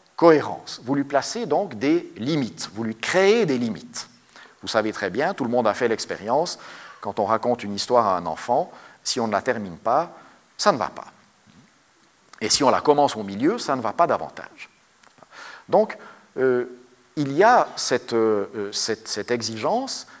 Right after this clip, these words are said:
qui, dans le cas d'une épidémie, est tout à fait intéressante, et en particulier dans le cas d'une épidémie de peste, puisque la peste se caractérise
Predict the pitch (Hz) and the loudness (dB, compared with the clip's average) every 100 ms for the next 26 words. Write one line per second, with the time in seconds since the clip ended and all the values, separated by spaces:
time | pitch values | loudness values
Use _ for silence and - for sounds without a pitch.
0 | _ 165 156 160 160 - 269 214 117 123 | _ 0 4 4 2 4 6 6 2 -2
1 | 113 107 95 - - 139 135 127 120 127 | 0 0 -2 -8 -4 -4 -2 0 0 0
2 | 202 269 254 - - - - _ 123 127 | -2 -4 -8 -16 -20 -20 -20 _ 0 2
3 | 123 131 180 170 143 147 127 117 117 - | 0 -4 -2 0 2 0 0 -2 -4 -4
4 | 202 262 147 123 123 175 - 165 151 135 | -4 -2 0 -2 4 4 4 -6 -4 -2
5 | 139 110 101 - 123 110 101 101 107 104 | 0 0 0 0 -2 -2 -10 -10 -6 -6
6 | 92 80 190 254 - - 233 240 - 240 | -6 -8 -6 -6 -8 -8 -6 -2 0 2
7 | 160 123 196 202 - - 107 160 156 - | 2 2 0 -2 -2 -6 2 4 4 2
8 | 147 127 123 98 92 | -2 -2 -4 -4 -10